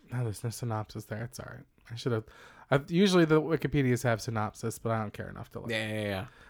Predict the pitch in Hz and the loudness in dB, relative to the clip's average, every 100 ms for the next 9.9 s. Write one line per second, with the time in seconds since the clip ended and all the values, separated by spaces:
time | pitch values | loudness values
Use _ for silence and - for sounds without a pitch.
0 | - 113 113 110 107 98 101 104 110 101 | -6 0 2 4 2 0 -4 -4 -6 -4
1 | 101 110 104 101 104 107 117 113 101 139 | -4 -6 -6 -4 -4 -4 -4 -4 0 4
2 | 139 143 139 135 135 123 135 127 127 120 | 6 6 4 4 2 2 4 4 4 2
3 | 117 - 120 113 123 120 127 143 185 202 | 2 0 0 2 2 0 -2 8 12 12
4 | 202 190 151 139 131 - 135 123 123 120 | 12 12 12 12 8 6 8 10 10 6
5 | 123 147 151 143 139 123 120 117 113 110 | 6 6 6 4 2 2 0 2 0 0
6 | 107 110 117 123 - 113 101 - 104 92 | 0 -2 -2 -4 -6 -6 -8 -8 -8 -8
7 | 98 - 101 98 117 - 135 - 156 - | -8 -10 -10 -10 -10 -4 -4 -4 -6 2
8 | 123 113 117 113 110 110 113 110 101 117 | 2 6 6 4 2 -2 -2 -2 -4 -4
9 | 104 - 104 107 101 110 107 110 | -4 -4 -4 -2 -4 -4 -2 -2